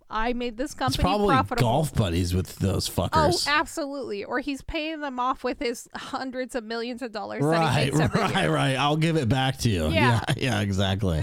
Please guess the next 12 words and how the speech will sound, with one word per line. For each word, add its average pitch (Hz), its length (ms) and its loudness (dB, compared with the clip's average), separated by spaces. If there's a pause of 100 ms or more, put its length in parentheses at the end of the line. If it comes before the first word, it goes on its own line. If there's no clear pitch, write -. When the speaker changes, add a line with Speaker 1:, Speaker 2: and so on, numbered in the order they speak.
Speaker 1:
Like, - 320 -4 (140)
there's 330 260 -2
been 370 140 -2
Speaker 2:
Yeah. 73 280 2
Speaker 1:
so 359 300 0
much 349 440 -4
effort 247 540 -4
from 233 340 -6
employees, 302 720 -4 (180)
other 370 360 -4
shareholders, 285 960 -6
fuck, - 380 -6